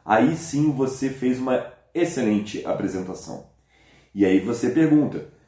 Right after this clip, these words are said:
"Tiago, o que que é um resumo executivo?" Resumo executivo é uma folha de face, uma folha inicial, que apresenta os tópicos essenciais do seu projeto. Então, nessa folha, já tem qual é o público-alvo,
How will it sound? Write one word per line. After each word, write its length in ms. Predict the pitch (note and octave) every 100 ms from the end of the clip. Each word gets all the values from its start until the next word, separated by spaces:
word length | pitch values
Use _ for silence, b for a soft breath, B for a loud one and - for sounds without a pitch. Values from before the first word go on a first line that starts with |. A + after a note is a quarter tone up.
| b _
"Tiago, 600 | D#3+ E3 F3 - - -
o 60 |
que 140 | - G3+
que 240 | - C3
é 60 | A#2+
um 140 | B2+
resumo 300 | A2 G#2+ A2
executivo?" 640 | G2+ G#2 G#2 - - - b b b b b
Resumo 260 | E3+ F3 G3+
executivo 500 | D#3 C#3+ G#2+ D3+ C#3+
é 20 |
uma 180 | E3 F#3
folha 420 | - B2+ C#3 G#2
de 120 | -
face, 640 | - - G#2+ - - C#2+ - b b _
uma 160 | G2+
folha 520 | A#2 - B2+ A#2 G2+ -
inicial, 720 | F2+ E2+ - F2 G2 F#2+ - B B B
que 100 | C3+
apresenta 580 | B2 D3 A2 C3+ C#3+ C#3+
os 140 | -
tópicos 580 | - C#3+ D3 C#3+ - A#2
essenciais 580 | A2+ A2+ G#2+ G#2+ F#2+ F2+
do 60 |
seu 160 | - F#2
projeto. 480 | F2 E2 D2 - _ _ _ _ _
Então, 280 | F#2+ B2 A#2
nessa 300 | G#2+ C#3+ B2+
folha, 520 | - B2+ C3+ - - - _
já 180 | D3 C#3+
tem 320 | G#2 E2 - _ _
qual 180 | - A#2+
é 40 |
o 60 | A2+
público-alvo, 840 | G#2+ G2 - - G2+ G2+ F#2 G2